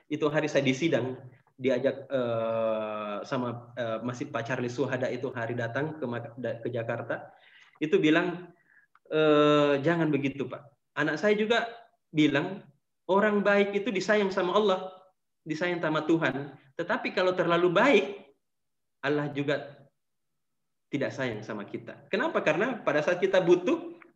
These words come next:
itu tidak ada lagi orang yang kita pinjam, bisa, eh, minta, minta, minta begitu. Dan akhirnya turun. Saya punya, eh,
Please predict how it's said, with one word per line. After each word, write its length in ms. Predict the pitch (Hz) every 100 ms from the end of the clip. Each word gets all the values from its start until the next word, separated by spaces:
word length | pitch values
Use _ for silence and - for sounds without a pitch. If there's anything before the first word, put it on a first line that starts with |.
| 233
itu 160 | 330
tidak 240 | 240 208 254
ada 80 | 269
lagi 160 | 220
orang 240 | 202 220 202
yang 160 | 190
kita 320 | - 196 196
pinjam, 320 | 202 160 139 - - - _ _
bisa, 480 | 156 165 160 151 - - - _ _ -
eh, 240 | 151 139 135 - - 160
minta, 240 | 151 147
minta, 240 | 147 147
minta 240 | 143 139 135
begitu. 320 | 131 127 127
Dan 160 | 147 240
akhirnya 560 | 233 254 262 277 277 - - _ _ _
turun. 640 | 220 214 139 120 - - - _ -
Saya 240 | 165 165
punya, 640 | 160 170 165 196 254 294 - - - _ _ _
eh, 300 | - 160 151